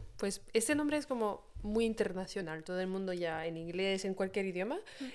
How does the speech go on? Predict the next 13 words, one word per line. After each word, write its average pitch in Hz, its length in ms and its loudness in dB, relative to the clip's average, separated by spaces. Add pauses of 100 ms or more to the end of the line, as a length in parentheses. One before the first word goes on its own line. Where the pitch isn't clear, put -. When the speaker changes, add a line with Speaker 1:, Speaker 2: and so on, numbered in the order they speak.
(100)
Speaker 1:
Y 190 1000 -4
tú 202 100 -2
me 196 100 0
vas 202 200 -2
a 208 80 0
llamar 190 300 -2
Sab, 240 500 -2
como 180 220 -4
casi 185 240 -6
todos 185 220 -4
mis 202 120 -4
amigos. 254 400 0 (180)
Bueno, 262 280 0